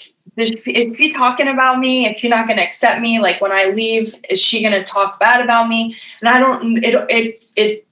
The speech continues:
plagued me for a little bit. And as I've worked through this, I've recognized that that doesn't, I can stop that in its tracks pretty fast. Like, I don't need to go,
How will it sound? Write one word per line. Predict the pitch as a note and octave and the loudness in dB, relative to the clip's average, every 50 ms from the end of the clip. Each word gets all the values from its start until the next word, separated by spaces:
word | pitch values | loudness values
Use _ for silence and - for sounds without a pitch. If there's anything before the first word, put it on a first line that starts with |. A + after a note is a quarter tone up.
| _ _ _ _ _ _ _ | _ _ _ _ _ _ _
plagued | - A#3+ C#4+ D#4 B3 G3+ F#3+ | 0 2 2 2 0 -2 -4
me | G3+ F#3+ F#3 F3+ - | -4 -4 -4 -4 -4
for | - F#3+ F3+ F3+ F3 E3+ | -2 0 0 0 -2 -2
a | F#3 | 0
little | A3 A#3 G#3+ - | 0 2 2 2
bit. | - E3+ E3+ - - - - - - - - - - _ _ _ | 2 0 0 0 -2 -6 -14 -20 -20 -20 -20 -20 -20 _ _ _
And | - B3 B3 B3 A#3+ A#3 A#3 A#3 A3+ - | 4 4 4 4 2 0 -2 -4 -2 0
as | A3+ B3 C#4 C#4 D#4 | 0 2 2 4 4
I've | D#4 D4 B3+ A#3 | 4 4 4 2
worked | B3 A#3+ A#3 A#3 - - - | 0 0 0 -2 -4 -10 -10
through | A3 A3 A#3+ | -6 -6 -2
this, | A#3 G#3 F#3+ - - - - - - | 0 2 2 2 2 -2 -4 -4 0
I've | G3+ G#3 G3+ G3+ G#3+ | 0 0 0 2 2
recognized | G#3 G#3+ G#3+ - A3+ G#3+ G#3+ G3+ G3 F#3+ F#3+ F#3+ F#3+ F#3+ | 2 2 0 -2 -4 -4 -2 0 2 2 2 0 0 0
that | - F#3 F3+ F3 - - - - | 0 0 0 0 -2 -4 -2 2
that | G#3+ G#3 G#3+ A#3 A#3 A#3 - | 4 4 4 4 2 2 2
doesn't, | C4 B3 A#3+ A#3 A#3+ A3+ A3+ - - | 2 2 4 2 0 -2 -4 -2 -2
I | A3 A3+ | 0 2
can | A#3 B3+ B3 | 2 2 2
stop | - - - A3+ A3+ A3+ A3+ A3 | 2 2 4 4 4 2 2 2
that | A3+ G#3+ G#3+ G#3 - | 2 4 4 2 0
in | G#3 G#3 | 0 -2
its | G3 F#3 F3+ - - | -2 -2 -2 -2 -4
tracks | - - G#3 G3+ G#3+ G#3+ G#3+ - - - - - _ | -2 0 0 0 0 0 -4 -10 -16 -18 -20 -10 _
pretty | - B3 B3 A3 G3 | -2 0 0 0 0
fast. | - - G3+ F3+ - - - - - - | 0 0 0 2 0 -2 -6 -10 -4 2
Like, | G#3 G3+ G3 - | 2 2 4 4
I | - G#3+ A#3 | 4 4 4
don't | A#3+ A#3 A#3 | 4 4 2
need | A#3 A#3+ A3+ | 0 0 0
to | A#3+ A#3 | 0 4
go, | A3 G#3 G3 F#3+ | 4 6 6 6